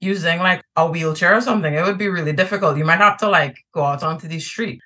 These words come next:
So things like that. And, and I'm not saying that every pavement in New York is perfect. Like, I'm sure there are areas that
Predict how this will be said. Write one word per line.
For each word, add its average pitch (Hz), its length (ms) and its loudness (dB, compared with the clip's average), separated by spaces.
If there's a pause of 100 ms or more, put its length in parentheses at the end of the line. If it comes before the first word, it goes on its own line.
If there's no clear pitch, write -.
So 196 180 -2
things 226 240 0
like 220 200 4
that. 165 340 4
And, 180 160 2
and 175 200 0
I'm 196 120 0
not 226 220 2
saying 185 220 0
that 170 120 2
every 160 540 -2
pavement 151 720 -4
in 160 260 -4
New 160 100 -4
York 143 300 -2
is 147 220 -4
perfect. 185 480 -6
Like, 135 280 -6
I'm 151 160 -4
sure 170 280 -4
there 156 200 2
are 151 60 -2
areas 139 380 -4
that 147 240 -2